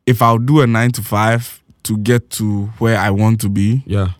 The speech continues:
Speaker 1: I would do a nine-to-five, save that money and use it to fund my dreams.
Speaker 2: There you go.
Speaker 1: For instance, if I wasn't in school and I was out of school and I was going to start my company,
Speaker 2: Yeah.
Speaker 1: I would rely on the nine-to-five job,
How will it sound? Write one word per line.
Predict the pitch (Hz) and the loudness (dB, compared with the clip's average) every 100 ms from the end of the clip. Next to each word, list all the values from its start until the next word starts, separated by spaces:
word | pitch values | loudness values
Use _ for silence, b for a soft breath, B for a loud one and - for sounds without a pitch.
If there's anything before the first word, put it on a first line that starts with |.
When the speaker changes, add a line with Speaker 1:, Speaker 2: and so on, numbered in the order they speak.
| - | 0
Speaker 1:
I | |
would | 107 110 | 2 4
do | 127 | 2
a | 117 | 2
nine-to-five, | 110 107 107 95 104 98 | 2 0 -2 -2 0 -2
save | - 117 107 | 0 2 2
that | 104 | 0
money | 101 98 98 | 0 0 0
and | 98 | 2
use | 104 98 | 0 0
it | 98 | -4
to | - | -4
fund | 98 92 | -4 -4
my | - | -6
dreams. | - - | -8 -4
Speaker 2:
There | 113 | 0
you | 110 104 | 0 0
go. | 101 95 92 | -2 -4 -2
Speaker 1:
For | 113 127 | 0 2
instance, | 127 123 117 117 - B B B B B _ _ _ _ _ _ _ _ _ _ - | 2 0 0 -4 -10 B B B B B _ _ _ _ _ _ _ _ _ _ -6
if | 123 | -2
I | 120 | 0
wasn't | 120 131 180 196 143 | 0 0 0 2 2
in | |
school | 110 - 120 123 123 120 - | 0 -2 0 0 0 -2 -2
and | 117 | 2
I | 113 | 2
was | 110 101 - | 2 0 0
out | 123 123 | 0 0
of | 107 | -4
school | - - 113 110 101 - | -8 -6 -2 0 -2 -2
and | 107 | 0
I | 104 | 2
was | 107 | 2
going | 113 110 | 2 2
to | 110 | -2
start | - 110 104 | -2 -2 0
my | 95 | -2
company, | 92 98 92 92 92 110 - | -2 -2 -2 -2 -4 -6 -6
Speaker 2:
Yeah. | 95 92 | -2 2
Speaker 1:
I | 110 | 4
would | 110 | 4
rely | 110 117 127 | 2 2 2
on | 120 107 | 0 -2
the | 101 | -2
nine-to-five | 104 107 104 107 101 101 | -2 -4 -4 -4 -4 -2
job, | 101 95 92 | -2 -2 -4